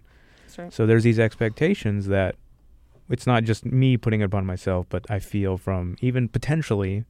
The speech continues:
Speaker 2: my partner or my close female friends, right? But, you know, ultimately people do benefit more from confronting their issues than from running from them, and I will be the first one to vouch for that. The notion that doesn't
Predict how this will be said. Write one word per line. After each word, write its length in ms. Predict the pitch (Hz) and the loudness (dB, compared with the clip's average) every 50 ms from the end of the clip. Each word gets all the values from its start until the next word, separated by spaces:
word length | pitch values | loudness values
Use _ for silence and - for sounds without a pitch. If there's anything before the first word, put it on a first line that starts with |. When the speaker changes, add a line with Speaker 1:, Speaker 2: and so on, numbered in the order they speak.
| _ - | _ -6
Speaker 2:
my 120 | 101 101 | -6 -6
partner 600 | 98 - - 110 110 110 110 110 110 110 107 107 | -4 -2 0 2 2 2 2 2 2 2 2 0
or 60 | 104 | 0
my 120 | 98 95 95 | -2 -4 -4
close 240 | - - 117 113 - | 0 2 2 2 2
female 300 | - 202 277 185 101 82 | 0 -2 0 0 -2 -2
friends, 300 | - - 85 85 82 85 | -6 -10 -12 -10 -8 -6
right? 200 | 92 107 127 - - _ - - - - - - - - - - - - | -6 -6 -6 -8 -14 _ -20 -20 -20 -20 -20 -20 -20 -20 -20 -12 0 4
But, 240 | 139 139 139 - - - _ _ _ - - - | 6 6 6 6 2 -6 _ _ _ -20 -20 -4
you 120 | - - 156 | 0 2 2
know, 100 | 135 - - | 4 4 4
ultimately 460 | 165 214 - - 175 139 127 131 127 | 4 4 4 4 2 4 4 4 2
people 360 | 117 143 190 202 202 185 180 | 4 2 0 0 0 0 -2
do 300 | 139 123 135 180 233 262 | 0 2 2 4 4 4
benefit 600 | 202 123 127 117 120 120 113 - - 127 123 - | 2 2 2 2 4 2 2 2 2 0 2 2
more 340 | 117 120 123 127 135 147 139 | 2 2 2 2 2 0 -2
from 400 | - - 131 131 131 135 139 135 - _ | -2 -2 0 0 0 0 -2 -4 -8 _
confronting 760 | - - 156 139 - - - 147 185 202 - - 127 117 113 | -4 -4 -4 -4 -4 0 2 2 2 2 2 2 0 2 2
their 140 | 110 110 - | 2 2 2
issues 440 | - 117 110 - - 127 117 113 110 | 2 0 0 0 -2 -2 -2 0 0
than 240 | 113 113 113 113 | 2 2 2 2
from 360 | 107 - - 117 113 107 104 104 | 0 -2 -2 -2 0 0 0 0
running 300 | 107 120 131 131 120 110 | 2 2 2 0 0 -2
from 160 | - 104 95 | -2 -2 -2
them, 160 | 92 95 95 | -2 -2 -2
and 100 | 95 98 | -2 0
I 100 | 101 107 | 0 0
will 120 | 107 107 | 0 -2
be 140 | 104 101 101 | -2 -4 -4
the 80 | 98 92 | -6 -6
first 360 | - - 120 120 120 - - | -4 0 0 0 0 0 -2
one 220 | 110 101 95 95 | -4 -4 -4 -4
to 160 | 90 - 101 95 | -4 -6 -6 -4
vouch 260 | 101 104 101 98 95 | -2 0 0 0 -2
for 140 | - - 98 | -4 -4 -2
that. 300 | 104 117 113 107 - - - - - - - - - - - - - - | 2 2 2 2 0 -4 -12 -20 -20 -20 -20 -20 -20 -20 -20 -20 -8 -2
The 80 | - 135 | 2 4
notion 380 | 139 156 170 175 - - 175 139 | 6 8 6 6 6 4 4 4
that 300 | 127 113 - 117 120 117 | 4 4 4 0 -2 4
doesn't 440 | - 156 170 170 - 175 151 - | 6 8 8 8 6 2 0 -2